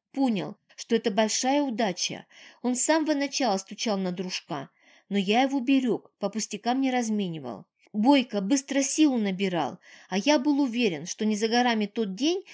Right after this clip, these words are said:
когда Игорёк мне очень понадобится.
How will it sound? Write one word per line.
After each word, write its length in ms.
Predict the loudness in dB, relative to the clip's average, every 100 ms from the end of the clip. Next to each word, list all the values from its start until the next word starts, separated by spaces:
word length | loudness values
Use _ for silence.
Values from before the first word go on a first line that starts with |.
| -20 -6
когда 340 | -4 2 2
Игорёк 380 | 4 4 2 2
мне 120 | 0
очень 280 | -2 -2 -2
понадобится. 880 | 0 0 0 -4 -6 -8 -10 -12